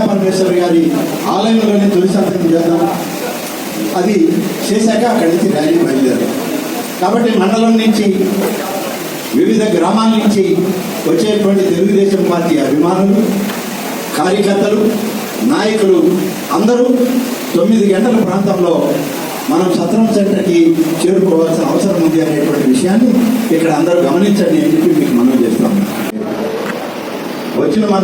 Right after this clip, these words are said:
నాయకులు ప్రతి గ్రామానికి వెళ్ళాలి. ఇవాళ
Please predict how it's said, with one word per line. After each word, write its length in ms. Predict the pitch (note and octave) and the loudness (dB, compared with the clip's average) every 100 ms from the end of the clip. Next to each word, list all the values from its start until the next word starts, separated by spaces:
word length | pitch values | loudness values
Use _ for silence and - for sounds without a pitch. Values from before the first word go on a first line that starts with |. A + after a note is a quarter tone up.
| E3+ | 0
నాయకులు 340 | G#3 A3 A3+ - - - - - | 0 0 2 0 -2 -4 -6 -4
ప్రతి 220 | E3+ F3 D3 | 0 0 0
గ్రామానికి 420 | D3+ E3 F3+ E3+ C#3+ | 0 0 0 0 0
వెళ్ళాలి. 320 | C#3+ D3+ - - - - | 0 0 -2 -2 -4 -2
ఇవాళ 200 | C#3 | 0